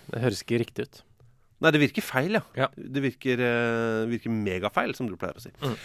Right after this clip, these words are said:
Speaker 2: Eh, altså, jeg får jo ofte dårlig samvittighet nå, med,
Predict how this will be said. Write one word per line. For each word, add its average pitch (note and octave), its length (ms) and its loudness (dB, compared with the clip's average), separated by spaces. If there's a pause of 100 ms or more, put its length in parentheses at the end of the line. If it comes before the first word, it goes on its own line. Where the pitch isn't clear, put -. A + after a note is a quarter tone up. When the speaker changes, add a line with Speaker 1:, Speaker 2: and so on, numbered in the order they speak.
(260)
Speaker 2:
Eh, E3+ 480 8
altså, F#3 220 -4
jeg - 720 -12
får D3 220 -2
jo - 80 -4
ofte D3+ 260 -14
dårlig D3 240 -4
samvittighet B2 380 -10
nå, B2 180 -12
med, B2 240 -14